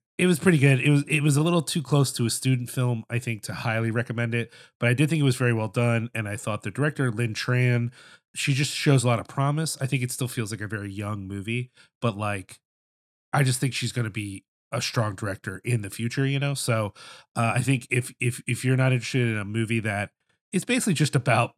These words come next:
being twenty-five, you know, that experience of, like, "I'm out of college and I don't know what I'm doing with my life." If that doesn't sound appealing to you, then this won't work for you. But to me, it takes that,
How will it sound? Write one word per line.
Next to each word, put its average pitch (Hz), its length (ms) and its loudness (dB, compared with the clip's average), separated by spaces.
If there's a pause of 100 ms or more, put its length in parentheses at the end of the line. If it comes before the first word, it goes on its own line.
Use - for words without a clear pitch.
being 120 340 0
twenty-five, 113 680 0
you 113 80 -4
know, 120 80 2
that 131 120 4
experience 131 380 2
of, 117 100 -4
like, 104 280 -4 (380)
"I'm 110 120 -2
out 131 140 4
of 135 80 2
college 160 460 0
and 113 80 -2
I 117 60 0
don't 123 140 2
know 127 100 2
what 127 120 2
I'm 131 100 2
doing 147 240 0
with 120 140 -2
my 110 100 -2
life." 104 420 -6 (500)
If 123 160 -2
that 139 200 4
doesn't 135 220 2
sound 123 220 0
appealing 202 360 -4
to - 140 -10
you, 170 220 -2
then 131 420 0
this 127 520 -4 (380)
won't 123 280 -2
work 123 200 -4
for - 120 -6
you. 180 180 -2
But 127 280 -2
to 123 120 -6
me, 135 460 2 (340)
it 123 160 -4
takes 131 300 -2
that, 117 340 -2